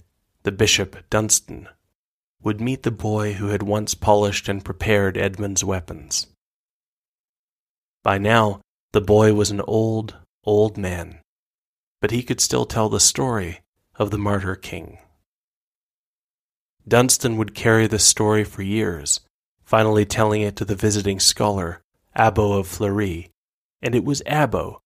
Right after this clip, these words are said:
who would write the first account of the martyrdom of Saint Edmund.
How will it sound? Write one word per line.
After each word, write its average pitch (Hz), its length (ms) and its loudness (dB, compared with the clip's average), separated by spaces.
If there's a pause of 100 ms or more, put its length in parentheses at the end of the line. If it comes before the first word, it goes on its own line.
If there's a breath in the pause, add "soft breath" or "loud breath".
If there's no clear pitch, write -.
(240)
who 120 100 4
would 110 140 6
write 107 260 4
the 113 80 -2
first 104 340 0
account 101 520 -8 (340)
of 107 160 0
the 104 80 0
martyrdom 101 640 -2 (320)
of 104 180 0
Saint 95 260 0
Edmund. - 600 -6